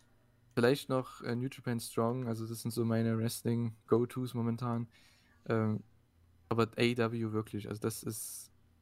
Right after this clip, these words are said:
ich weiß nicht, was Television Wrestling angeht, episodisches Erzählen von Woche zu Woche, die machen das am besten. Ähm,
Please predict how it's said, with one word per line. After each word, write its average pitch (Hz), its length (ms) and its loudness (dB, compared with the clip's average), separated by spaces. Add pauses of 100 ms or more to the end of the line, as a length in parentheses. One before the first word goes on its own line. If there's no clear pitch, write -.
(260)
ich - 100 -8
weiß 123 160 6
nicht, 131 120 -2
was 117 120 -2
Television 151 460 0
Wrestling 139 300 -2
angeht, 131 380 0 (400)
episodisches 135 640 0
Erzählen 147 580 0
von 113 260 -2
Woche 135 220 2
zu 113 220 -8
Woche, 127 260 0
die 117 100 -10
machen 113 220 0
das 113 140 -6
am 104 100 -8
besten. - 400 -4 (760)
Ähm, 107 360 2